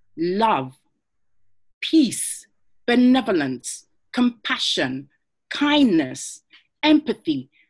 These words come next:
and anything you can think of that is nice.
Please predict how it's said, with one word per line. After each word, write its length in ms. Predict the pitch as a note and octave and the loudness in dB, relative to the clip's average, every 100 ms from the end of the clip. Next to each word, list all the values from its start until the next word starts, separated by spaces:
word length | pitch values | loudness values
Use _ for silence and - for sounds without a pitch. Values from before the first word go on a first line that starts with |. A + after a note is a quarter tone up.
| - | -8
and 240 | G#3+ G#3 - | -8 -8 -4
anything 520 | D4 D4 C#4 A#3+ A#3 | -2 -2 -4 -6 -6
you 100 | F#3+ | -6
can 180 | - F3+ - | -10 -12 -10
think 240 | F#3+ F#3+ | -10 -8
of 100 | E3+ - | -12 -8
that 160 | D3+ C#3 | -8 -8
is 240 | C3 - | -12 -8
nice. 640 | C#3+ C3+ B2 C#3 - - | -4 -4 -6 -10 -16 -18